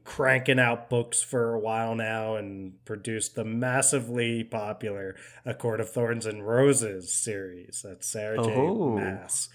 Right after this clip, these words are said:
Speaker 1: And we covered that relatively recently. So this is, uh,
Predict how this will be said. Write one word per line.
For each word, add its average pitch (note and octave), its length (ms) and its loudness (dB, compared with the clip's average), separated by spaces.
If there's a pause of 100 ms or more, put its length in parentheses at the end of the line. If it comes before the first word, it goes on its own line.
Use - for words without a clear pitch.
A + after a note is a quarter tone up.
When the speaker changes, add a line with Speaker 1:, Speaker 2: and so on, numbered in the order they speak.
(340)
Speaker 1:
And A2+ 80 -8
we G#2 60 -6
covered A2+ 340 -2
that G#2 200 -4
relatively G#2+ 460 -2
recently. G2 680 -8
So A#2 180 0
this - 240 4
is, G#3+ 320 0 (380)
uh, B2 220 -6